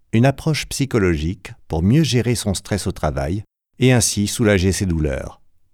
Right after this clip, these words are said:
L'objectif recherché est de pouvoir à nouveau s'adonner à ses loisirs. Le relaxologue prépare ainsi Jeanne à apporter sa propre contribution au traitement.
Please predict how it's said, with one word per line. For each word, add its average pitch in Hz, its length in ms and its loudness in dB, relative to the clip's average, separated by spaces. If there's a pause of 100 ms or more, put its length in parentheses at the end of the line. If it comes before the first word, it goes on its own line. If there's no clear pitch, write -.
(200)
L'objectif 87 560 -2
recherché 87 800 -2
est 85 60 -2
de 78 100 -2
pouvoir 95 640 -4 (100)
à 131 100 4
nouveau 82 540 0 (100)
s'adonner 87 520 2
à 80 100 0
ses 90 160 -4
loisirs. 78 600 -4 (560)
Le 95 100 0
relaxologue 127 680 0
prépare 90 460 -2
ainsi 76 360 -4
Jeanne 127 420 0 (280)
à 98 300 -2
apporter 139 460 -2
sa 80 200 -2
propre - 460 -4
contribution 92 960 -2
au 120 120 0
traitement. 82 600 -2